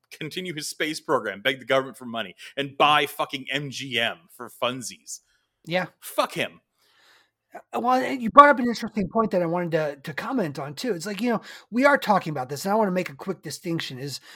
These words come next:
Speaker 2: we are by no means saying that in five years we're gonna wake up and all these jobs will be gone. I wanna make that clear. I don't think it, anybody was thinking it, but let,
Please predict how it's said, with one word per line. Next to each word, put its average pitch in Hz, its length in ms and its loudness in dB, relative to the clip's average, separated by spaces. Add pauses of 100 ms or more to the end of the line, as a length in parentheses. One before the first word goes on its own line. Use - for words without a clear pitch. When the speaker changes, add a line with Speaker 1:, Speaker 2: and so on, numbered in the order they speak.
(140)
Speaker 2:
we 269 120 2
are 330 60 4
by 220 120 8
no 175 300 6
means 170 340 0
saying 139 480 -4
that 143 240 -2
in 143 120 -6
five 175 360 2
years 151 300 0
we're 151 80 -4
gonna 160 160 2
wake 143 240 -4
up 143 120 -4
and 139 80 -8
all 127 140 -8
these 123 140 -12
jobs 120 260 -10
will 117 60 -14
be 110 80 -18
gone. 107 240 -16
I - 20 -14
wanna 170 180 0
make 160 200 0
that 135 160 -8
clear. 120 160 -12
I 139 80 -2
don't 190 240 0
think 196 220 0
it, 165 140 -4 (300)
anybody 165 300 0
was 147 180 -2
thinking 175 280 -4
it, 202 140 0
but 170 220 -4
let, 175 200 -2